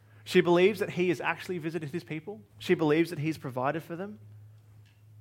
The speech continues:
She's kind of doing the inverse of what Naomi has done in this story.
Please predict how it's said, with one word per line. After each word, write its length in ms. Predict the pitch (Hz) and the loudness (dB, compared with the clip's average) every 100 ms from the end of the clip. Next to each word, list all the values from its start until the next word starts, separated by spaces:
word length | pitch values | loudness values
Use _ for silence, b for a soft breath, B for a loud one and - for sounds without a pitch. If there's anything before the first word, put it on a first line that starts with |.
| - - b b b b b - | -20 -20 b b b b b -20
She's 340 | - - 170 185 - - _ - | -12 -4 -2 -4 -14 -20 _ -8
kind 200 | - 208 | 0 0
of 260 | 156 - 147 | 0 -8 -6
doing 200 | 170 170 | -4 -2
the 160 | 160 - | -4 -4
inverse 400 | 185 185 160 147 | 0 4 4 4
of 80 | |
what 140 | 139 147 | -4 0
Naomi 360 | 139 151 165 | 2 2 0
has 120 | 135 127 | -2 -2
done 200 | 127 117 | -2 -2
in 100 | 113 | -6
this 100 | - | -8
story. 400 | 127 110 104 | -8 -8 -8